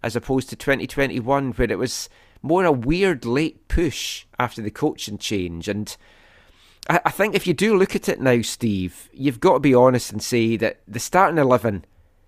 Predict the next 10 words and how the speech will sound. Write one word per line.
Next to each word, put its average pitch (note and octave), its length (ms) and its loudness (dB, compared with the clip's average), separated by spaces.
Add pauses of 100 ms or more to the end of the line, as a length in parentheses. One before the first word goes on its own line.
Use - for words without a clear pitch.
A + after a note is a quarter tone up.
(440)
the, A#2+ 160 4 (120)
or C#3+ 160 2
the A#2 100 0
best C#3 540 0
starting G#2+ 420 0
eleven G2+ 340 -4
that G2 120 -2
you G#2+ 80 -6
could G#2 180 -8
have F#2 560 0